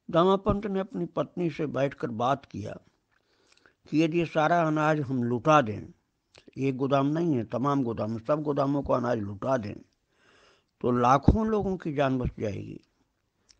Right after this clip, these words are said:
और फल यह होगा कि मैं मारा जाऊंगा। उन्होंने अपनी पत्नी से कहा कि देखो,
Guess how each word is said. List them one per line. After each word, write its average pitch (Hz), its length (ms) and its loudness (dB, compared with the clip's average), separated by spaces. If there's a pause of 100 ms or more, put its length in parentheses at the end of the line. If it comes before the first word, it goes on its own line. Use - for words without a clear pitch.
(500)
और 120 240 2
फल 202 280 4
यह 175 140 4
होगा 156 280 2
कि 151 120 -6
मैं 123 120 0
मारा 90 280 -8
जाऊंगा। - 480 -18 (1700)
उन्होंने 208 300 0
अपनी 202 240 -6
पत्नी 165 460 -4
से - 160 -6
कहा 123 360 -4
कि 131 140 -12
देखो, 120 520 -6